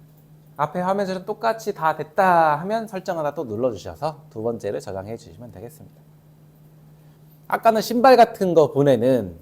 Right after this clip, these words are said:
오씨에스였는데 이 사가와 익스프레스는 배로 가는 거예요. 좀 무겁거나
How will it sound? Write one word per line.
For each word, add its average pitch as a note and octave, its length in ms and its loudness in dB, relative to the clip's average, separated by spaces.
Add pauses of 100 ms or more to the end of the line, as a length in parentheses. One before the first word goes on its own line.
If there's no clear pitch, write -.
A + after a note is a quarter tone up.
오씨에스였는데 A#2 1200 -4 (260)
이 A2 140 -10
사가와 G3+ 340 0
익스프레스는 C#3 760 -8 (1600)
배로 D3+ 240 2
가는 B2+ 200 2
거예요. F2+ 300 -14 (1080)
좀 E3 260 -6 (360)
무겁거나 B2 800 -2